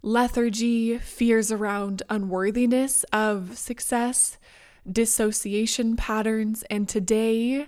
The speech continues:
I did an Evox on fear of success. And so getting right into it, the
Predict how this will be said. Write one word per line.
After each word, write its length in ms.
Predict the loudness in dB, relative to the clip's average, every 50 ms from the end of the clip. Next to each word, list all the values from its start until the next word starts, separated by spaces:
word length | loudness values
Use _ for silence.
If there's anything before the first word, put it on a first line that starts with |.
| -8 _ -4
I 200 | -2 0 0 0
did 200 | 0 -2 -2 -2
an 80 | -2 -2
Evox 500 | -2 -2 0 0 -2 -2 -4 -6 -6 -4
on 380 | -4 -4 -2 -2 -2 -2 -4 -6 -8
fear 400 | -14 -8 -4 -2 -2 -2 -2 -4
of 160 | -4 -6 -6
success. 680 | -6 -4 -4 -4 -2 0 0 0 0 0 -4 -8 -10 -12 -14 -20 -20 -20 -20 -20 -20 -20 -20 _ _ _ -20 -20 _ _ -20 -20 -20 -20 -20 -20 -2 2
And 140 | 2 4 6
so 320 | 6 6 6 6 6 4
getting 440 | 4 4 4 4 6 6 4 4 4
right 280 | 4 4 4 4 2 0
into 380 | 0 0 0 0 -2 -2 -2
it, 300 | -2 -2 -4 -4 -6 _ _ -20 -20 -20 -20 -20 -20 -20 -20 -20 -20 -20 _ _ _ _ _ _ _ _ _ _ -2
the 320 | 4 4 6 6 4 0